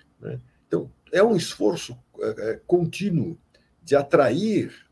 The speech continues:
o empreendedorismo para as vias formais. É isso que faz um país gan-, crescer, é isso que faz um país ser desenvolvido. Não é a informalidade, é o mercado formal.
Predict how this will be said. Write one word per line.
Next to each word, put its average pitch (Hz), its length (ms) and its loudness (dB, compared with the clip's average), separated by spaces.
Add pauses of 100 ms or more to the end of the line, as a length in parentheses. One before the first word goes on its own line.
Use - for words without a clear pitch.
o 110 100 -4
empreendedorismo 104 1040 -6 (460)
para - 520 2
as 135 180 -4
vias 156 340 -4
formais. 131 760 -6 (140)
É 147 80 0
isso 185 240 -2
que - 100 -14
faz 147 180 6
um 147 80 -2
país 120 300 4
gan-, 107 260 0
crescer, 101 480 -8 (140)
é 135 100 -2
isso 156 160 -4
que - 80 -20
faz 120 160 2
um 120 60 0
país 110 240 0
ser 104 140 -2
desenvolvido. 92 600 -10 (400)
Não 110 200 -2
é 151 60 2
a 139 40 0
informalidade, 101 880 -6 (220)
é - 80 -12
o 101 40 -10
mercado 110 600 -6 (180)
formal. 107 640 -6